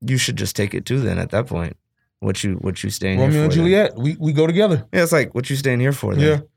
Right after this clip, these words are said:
Speaker 1: So that's why I was like, fuck it, at this point, I'm taking it too.
Speaker 2: Yeah.
Speaker 1: Um, so, but, you know, for me, I guess seeing a lot of people, like, that weren't wearing masks and
Speaker 2: Mm-hmm.
Speaker 1: stuff like that,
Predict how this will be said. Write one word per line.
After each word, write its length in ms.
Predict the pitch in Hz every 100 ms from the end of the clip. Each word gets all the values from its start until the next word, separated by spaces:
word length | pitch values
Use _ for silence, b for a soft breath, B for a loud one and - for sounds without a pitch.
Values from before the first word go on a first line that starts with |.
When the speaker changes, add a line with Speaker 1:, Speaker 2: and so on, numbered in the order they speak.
| _
Speaker 1:
So 100 | 143
that's 120 | 185
why 60 | 202
I 20 |
was 80 | 160
like, 220 | 127 -
fuck 200 | 175 196
it, 140 | 123 -
at 100 | 113
this 140 | 208
point, 260 | - 127 -
I'm 120 | 131
taking 220 | 151 151
it 80 | 165
too. 220 | 294 - -
Speaker 2:
Yeah. 220 | 143 135 B _
Speaker 1:
Um, 560 | 135 143 139 127 110 - _ _ _ _ _ _ _ _ _ _
so, 720 | - - 143 127 113 104 - _ _ _ _ _ _ _ _ _ _ _ _ _ _ _ _ _ _ _ _ _ _
but, 240 | 151 160
you 120 | 160 180
know, 300 | 170 156 -
for 160 | - 180
me, 320 | 185 226 226
I 120 | 160
guess 400 | 165 180 165 - -
seeing 540 | - - - 196 185 160
a 40 |
lot 260 | 135 147 147
of 100 | 135
people, 420 | 156 139 143 123
like, 440 | 120 98 95 - _ _ _ _ _ _ _ _
that 240 | 131 117
weren't 320 | 92 110 131 -
wearing 360 | 131 135 131
masks 400 | 131 135 139 151 156
and 80 |
Speaker 2:
Mm-hmm. 100 | 127
Speaker 1:
stuff 140 | 117 156
like 160 | 160
that, 320 | 156 160 151